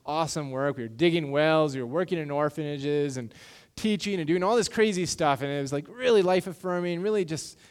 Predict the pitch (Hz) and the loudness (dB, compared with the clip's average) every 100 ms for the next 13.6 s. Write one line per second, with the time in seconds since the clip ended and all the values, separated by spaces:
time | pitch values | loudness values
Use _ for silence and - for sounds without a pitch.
0 | _ 185 190 175 170 170 160 - 151 - | _ -2 2 2 -2 -4 -4 -2 -4 -4
1 | - - - _ _ _ _ _ _ _ | -14 -20 -20 _ _ _ _ _ _ _
2 | 180 - - 165 156 156 _ _ - 175 | -12 -10 -6 -6 -6 -12 _ _ -12 -4
3 | 170 196 175 175 170 127 127 160 170 220 | -2 0 0 0 -2 -4 -4 0 4 4
4 | 185 180 - _ _ _ _ _ - - | 4 0 -10 _ _ _ _ _ -20 -2
5 | 139 170 214 - 170 160 160 160 - - | 4 6 4 2 2 2 0 -8 -16 -20
6 | - _ _ - 147 160 170 175 143 139 | -20 _ _ -6 0 2 2 2 -2 -2
7 | 147 139 120 147 160 156 165 151 160 156 | -6 -6 -4 -4 -2 -2 -2 0 2 2
8 | 165 - 156 139 135 135 131 - 147 147 | -2 -4 0 0 0 0 -2 -6 -4 -2
9 | 139 113 107 - _ _ _ _ _ _ | 0 -2 -4 -10 _ _ _ _ _ _
10 | 120 143 139 131 131 - 135 139 - 151 | -8 -2 0 0 -4 -2 -2 -2 -2 0
11 | 143 135 131 127 120 117 117 - 113 - | 2 2 0 0 0 -2 -6 -10 -20 -16
12 | 143 131 131 143 127 113 117 127 - 123 | -12 -8 -8 -6 -2 -2 -2 -4 -6 -4
13 | 120 127 139 120 110 110 | -2 -2 -4 -4 -6 -6